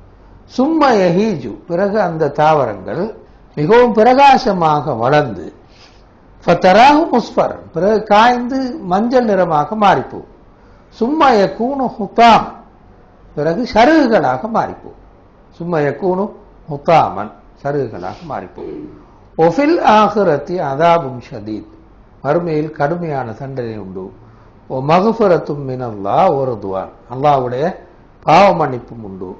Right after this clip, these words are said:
அஹ், திருப்தியும் உண்டு. "ஒமல் ஹயாத்து துன்யா இல்லா மத்தாஉல் குரூர்", உலக வாழ்வு என்பது ஏமாற்றுகின்ற செல்வம் தவிர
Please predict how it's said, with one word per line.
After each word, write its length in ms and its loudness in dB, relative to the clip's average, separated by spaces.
அஹ், 200 -12
திருப்தியும் 560 -2
உண்டு. 200 -18
"ஒமல் 340 0
ஹயாத்து 500 2
துன்யா 420 -6
இல்லா 360 0
மத்தாஉல் 760 -2
குரூர்", 360 -10
உலக 380 2
வாழ்வு 520 0
என்பது 440 -12
ஏமாற்றுகின்ற 880 0
செல்வம் 500 -2
தவிர 460 -10